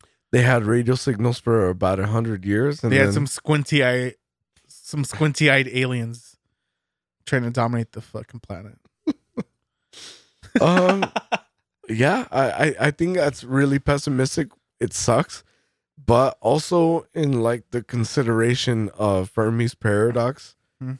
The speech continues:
Speaker 1: uh, and it just also might be aligned with that, which really fucking is terrible.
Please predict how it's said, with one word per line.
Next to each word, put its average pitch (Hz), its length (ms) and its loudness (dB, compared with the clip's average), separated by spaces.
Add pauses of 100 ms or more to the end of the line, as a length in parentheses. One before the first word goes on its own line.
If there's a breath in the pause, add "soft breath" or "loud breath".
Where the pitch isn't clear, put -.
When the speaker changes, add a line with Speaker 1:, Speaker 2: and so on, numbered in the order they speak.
(240)
Speaker 1:
uh, 110 520 2
and 98 500 -8
it 92 220 -6
just - 320 -6
also 95 340 -4
might 85 280 -2
be 87 120 -4
aligned 76 380 -10
with 78 140 -18
that, 78 220 -8 (360 soft breath)
which 135 200 0
really 147 400 2
fucking 113 440 -2
is 92 160 -6
terrible. 85 560 -2